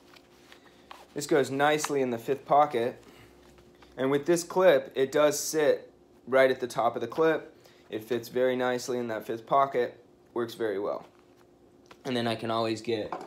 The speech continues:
another knife, like the zero five six two, and next to it.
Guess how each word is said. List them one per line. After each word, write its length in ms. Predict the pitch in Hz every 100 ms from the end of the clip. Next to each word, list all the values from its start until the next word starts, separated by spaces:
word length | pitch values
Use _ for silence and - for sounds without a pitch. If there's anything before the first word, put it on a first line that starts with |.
| - - -
another 320 | 113 110 113
knife, 560 | 127 147 139 139 - - -
like 280 | - 107 107
the 220 | 110 110 117 - - - - _
zero 220 | - 117 113
five 240 | 117 110
six 240 | 104 -
two, 520 | - 170 165 156 151 147 - _ - - _ - - - - - -
and 220 | 123 117
next 300 | 120 117 -
to 120 | 95
it. 160 | -